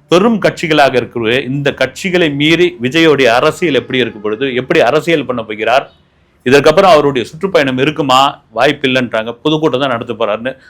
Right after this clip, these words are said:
அந்த பொதுக்கூட்டத்தை எங்க போட போறார், பொதுக்கூட்டத்துல அவ்வளவு பெரிய கூட்டம் வந்தா எப்படி சமாளிக்க போகிறாங்க அப்படின்றது வச்சு, இப்ப பாத்தீங்கன்னா சின்னத்துக்கு அப்ளை பண்ணிருக்காங்க. நவம்பர் ஆறாம் தேதி அப்ளை பண்ண போறாங்க.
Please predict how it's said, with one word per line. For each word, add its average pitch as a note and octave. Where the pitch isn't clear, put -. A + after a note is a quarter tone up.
அந்த A#2+
பொதுக்கூட்டத்தை D#3
எங்க C3+
போட B2
போறார், A#2+
பொதுக்கூட்டத்துல D#3+
அவ்வளவு C#3
பெரிய C3
கூட்டம் D#3
வந்தா D3+
எப்படி D3+
சமாளிக்க C3+
போகிறாங்க A2+
அப்படின்றது A#2+
வச்சு, B2
இப்ப C#3
பாத்தீங்கன்னா C#3
சின்னத்துக்கு E3
அப்ளை B2
பண்ணிருக்காங்க. A#2
நவம்பர் C3
ஆறாம் B2+
தேதி A#2+
அப்ளை A#2+
பண்ண G#2+
போறாங்க. G#2+